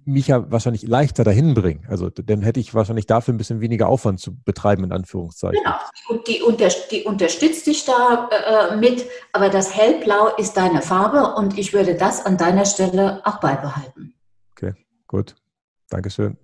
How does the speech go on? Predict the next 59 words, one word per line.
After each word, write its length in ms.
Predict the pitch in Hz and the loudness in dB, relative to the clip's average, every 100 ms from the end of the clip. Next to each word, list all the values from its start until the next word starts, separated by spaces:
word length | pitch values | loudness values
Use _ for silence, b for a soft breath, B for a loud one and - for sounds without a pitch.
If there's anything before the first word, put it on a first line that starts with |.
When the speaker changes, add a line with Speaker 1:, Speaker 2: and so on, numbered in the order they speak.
| _ 120 | _ -2
Speaker 1:
Ich 120 | 117 | 2
fühle 100 | 170 | 2
mich 140 | 123 | 2
auch 140 | 101 - | 0 -2
wohl 140 | 101 | -4
da 100 | 90 | -4
drin. 180 | 87 85 | -6 -8
Also 160 | 87 90 | -6 -6
insofern, 380 | 92 - 98 | -6 -4 -4
ich, 160 | 95 82 B B B - | -4 -14 B B B -4
äh, 120 | 98 | -2
hab 160 | 87 - | 0 0
die 80 | |
Hemden, 280 | 104 - 110 B B | 0 -2 -8 B B
also 120 | 113 | 2
eins 220 | 110 131 | 2 2
weiße 220 | 117 131 123 | 2 2 2
habe 100 | 110 | 0
ich 60 | |
ja 80 | 110 | -2
kaputt 280 | 98 151 - | -2 -4 -2
gemacht 220 | 131 127 | -2 0
bei 100 | 120 | 2
Hermann, 320 | 123 123 117 | 2 0 -2
also 160 | 113 107 | -2 -2
das, 220 | 110 - | -2 -2
äh, 260 | 110 110 104 | -2 -2 -2
ist 140 | 107 | -2
leider, 320 | 117 104 101 | 0 2 0
äh, 160 | 95 95 | -2 -4
nicht 140 | 120 | -4
mehr 100 | 131 | -2
so 60 | 120 | 0
richtig 240 | 120 - | -2 -4
im 80 | 131 | -6
Einsatz, 460 | 95 127 127 113 - | 0 2 2 0 -2
<laughs> 80 | - | 0
aber 220 | - - | 0 0
die 120 | 127 - | -2 -2
anderen, 340 | 131 123 117 - 202 190 95 | -2 0 -2 -4 -8 -6 -2
die 60 | 127 | -2
ich 80 | |
mir 100 | 120 | 0
gekauft 360 | 113 107 110 104 | 0 2 0 2
habe, 80 | 104 | 0
die 100 | 107 | 2
habe 140 | 101 | 0
ich 80 | 98 | 0
nach 200 | 101 98 101 | -2 -2 -4
wie 80 | |
vor 300 | 87 92 92 104 | -6 -2 -2 -2
im 160 | 101 | -6
Einsatz. 480 | 92 95 90 92 - - | -6 -6 -6 -8 -8 -4
Speaker 2:
Das 160 | - - | -4 -4
wäre 340 | 226 240 247 - | -4 -2 -2 -2
im 80 | 226 | -4
Übrigen, 460 | 240 226 226 196 | -4 -2 0 2
weiß 320 | 165 220 320 | 2 2 2
wäre 220 | 208 208 | 0 0